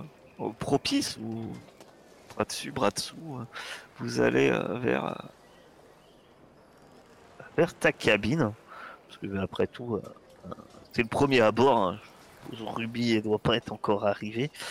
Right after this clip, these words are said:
Euh... sur, euh, sur ta couchette,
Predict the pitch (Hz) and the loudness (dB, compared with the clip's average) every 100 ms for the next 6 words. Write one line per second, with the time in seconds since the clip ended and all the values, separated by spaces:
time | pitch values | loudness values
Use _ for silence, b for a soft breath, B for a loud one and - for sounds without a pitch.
0 | B B B 120 - - 117 101 90 87 | B B B -10 -8 -4 -2 -2 -6 -10
1 | - - - - - - - - - - | -16 -20 -20 -20 -20 -20 -20 -20 -20 -20
2 | - - - _ _ - - - - - | -20 -20 -20 _ _ -20 -20 -20 -20 -10
3 | - - 180 151 127 117 104 110 - - | -6 2 6 8 8 8 6 4 0 0
4 | - 156 - 123 202 - - | 2 2 0 2 2 2 -2